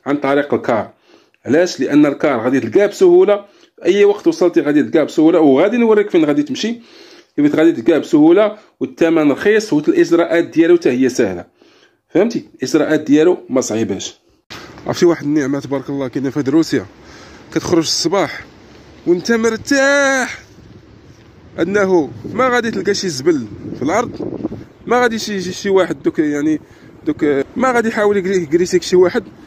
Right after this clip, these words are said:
ما غادي يخرجك شي كلب من شي قنت غادي يبغي يعضك، ما حتى شي حاجه.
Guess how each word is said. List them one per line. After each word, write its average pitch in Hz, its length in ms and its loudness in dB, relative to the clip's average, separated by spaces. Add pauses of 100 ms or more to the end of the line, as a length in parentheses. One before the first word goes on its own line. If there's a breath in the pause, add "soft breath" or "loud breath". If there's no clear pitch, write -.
(280 loud breath)
ما 226 80 -2
غادي 240 140 -2
يخرجك 214 300 -6
شي - 160 -6
كلب 170 240 2
من 165 100 -2
شي 170 180 0
قنت 175 280 -2
غادي 156 180 0
يبغي 160 200 2
يعضك، 175 420 -4 (460 loud breath)
ما 143 60 -6
حتى - 160 -6
شي 170 160 0
حاجه. - 380 -4